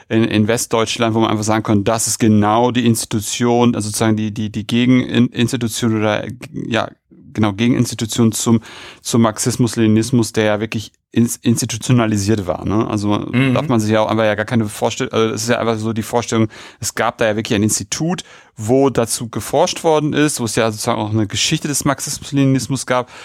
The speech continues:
Speaker 1: was dann sozusagen, wie ich jetzt da in Ausführungen genommen habe, es für den westdeutschen Part sozusagen nicht gab, was das Ganze ein bisschen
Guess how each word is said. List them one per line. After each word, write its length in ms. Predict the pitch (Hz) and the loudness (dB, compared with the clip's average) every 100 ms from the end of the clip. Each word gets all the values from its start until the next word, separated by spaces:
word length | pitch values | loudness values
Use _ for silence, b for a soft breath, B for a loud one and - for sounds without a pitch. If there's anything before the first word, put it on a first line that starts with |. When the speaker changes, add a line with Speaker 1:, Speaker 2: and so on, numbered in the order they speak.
| B B | B B
Speaker 1:
was 280 | - 117 - | -4 -2 0
dann 80 | 117 | -2
sozusagen, 920 | 117 - 107 110 110 110 113 110 107 | -4 -4 0 2 2 2 4 4 2
wie 60 | 110 | 0
ich 80 | |
jetzt 200 | 110 104 113 | 0 -2 0
da 140 | 107 | 2
in 140 | 110 | 2
Ausführungen 440 | - 107 - 110 104 | 0 -4 -4 0 2
genommen 280 | 104 104 104 | 2 2 0
habe, 500 | 104 104 107 110 110 | 0 0 -2 -4 -8
es 160 | 104 - | -10 -4
für 120 | 110 | 0
den 120 | 107 | 2
westdeutschen 540 | 104 - 107 101 107 - | 0 0 -2 -2 -4 -2
Part 260 | 104 101 | -2 -2
sozusagen 400 | - - 101 101 | -8 -4 -2 2
nicht 300 | 120 120 - | 2 0 -2
gab, 240 | 104 101 107 | -2 -2 -2
was 320 | 104 - - | -2 -6 -2
das 240 | 107 - | -4 -2
Ganze 500 | 107 113 117 123 117 | -2 0 0 2 2
ein 80 | 107 | 2
bisschen 320 | 117 117 110 | -2 0 0